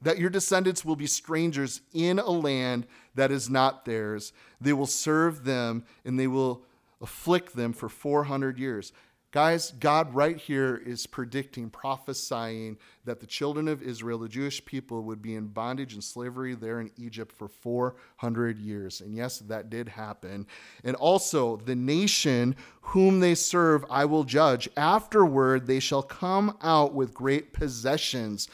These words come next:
So when Moses led the Hebrews out of Egypt in the Exodus, they brought with them spoils and treasures of the Egyptians. And then God continues, "Now,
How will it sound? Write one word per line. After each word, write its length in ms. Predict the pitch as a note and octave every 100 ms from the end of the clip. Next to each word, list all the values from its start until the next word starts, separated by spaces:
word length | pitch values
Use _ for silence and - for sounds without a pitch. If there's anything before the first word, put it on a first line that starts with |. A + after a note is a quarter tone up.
| - - -
So 140 | E3+
when 180 | D#3 D3
Moses 440 | D#3 F3+ G#3+ E3+
led 400 | C#3 C3 D3+ E3+
the 80 | F#3
Hebrews 580 | F3+ F3 F#3 F3+ F#3 -
out 220 | C3 D3+
of 160 | F3 - -
Egypt 460 | D#3+ D#3+ F#3 F3+
in 100 | D#3
the 120 | C#3+ C#3
Exodus, 640 | C#3+ - F#3 G3 G#3 - - - - -
they 240 | C3 B2+ F3
brought 460 | C3+ D#3 E3 G3
with 180 | E3 D#3+
them 220 | E3 D#3+
spoils 800 | D3+ - - D#3+ E3+ D#3 A#2 - -
and 200 | C3 B2
treasures 560 | - D3+ D3 C#3 B2+
of 240 | - C3 A#2+
the 260 | C3 C3 -
Egyptians. 1000 | B2+ A#2 A2 C#3+ D3+ - A#2 G2 G2+ - - -
And 140 | C#3 D3+
then 80 | D3+
God 300 | D#3 D#3+ D#3+
continues, 760 | D#3 D3 A#3+ B3+ D3+ G#2+ - - _
"Now, 520 | C3 D#3 F#3+ D3+ F#2+